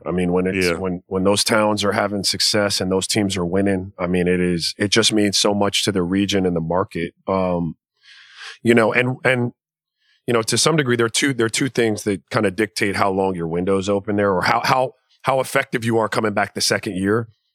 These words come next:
Speaker 1: would be the
Speaker 2: Mm-hmm.
Speaker 1: franchise's willingness to keep that run going. That means spending money, right? That means
Speaker 2: Well, their guys
Speaker 1: pushing
Speaker 2: are locked in. They got, they
Speaker 1: Yeah,
Speaker 2: got Middleton
Speaker 1: well,
Speaker 2: locked in. Yeah,
Speaker 1: Bobby
Speaker 2: they got
Speaker 1: Portis,
Speaker 2: Drew.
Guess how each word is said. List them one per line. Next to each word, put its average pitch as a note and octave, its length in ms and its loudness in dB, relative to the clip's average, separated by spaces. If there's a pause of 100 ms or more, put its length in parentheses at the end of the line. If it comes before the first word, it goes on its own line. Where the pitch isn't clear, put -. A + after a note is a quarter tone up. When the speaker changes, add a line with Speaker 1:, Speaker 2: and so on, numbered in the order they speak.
(160)
Speaker 1:
would G#2+ 140 -2
be A2 140 4
the G#2 80 -2
Speaker 2:
Mm-hmm. A2 80 0
Speaker 1:
franchise's B2 560 2
willingness A2 420 0
to - 80 -10
keep - 300 -4
that G2+ 180 2
run F#2+ 220 0
going. E2+ 420 -2
That F#2+ 140 0
means F#2 300 0 (220)
spending F#2 420 0
money, D#2+ 380 0 (420)
right? G2+ 280 2 (300)
That G#2 100 2
means A2+ 260 4
Speaker 2:
Well, F3 120 2
their - 0 -
guys A3 200 4
Speaker 1:
pushing B2 100 4
Speaker 2:
are A#2+ 60 2
locked A#2+ 240 0
in. B2 360 -4 (200)
They C#3+ 140 0
got, B2 220 0
they A#2+ 100 4
Speaker 1:
Yeah, C#3+ 140 4
Speaker 2:
got G#2 80 -4
Middleton C3+ 440 2
Speaker 1:
well, C3 60 0
Speaker 2:
locked C3 260 0
in. C3 200 -4
Yeah, A#2 80 0
Speaker 1:
Bobby C3+ 200 2
Speaker 2:
they A#2+ 80 0
got D3+ 60 4
Speaker 1:
Portis, D#3 200 2 (120)
Speaker 2:
Drew. C#3+ 100 -12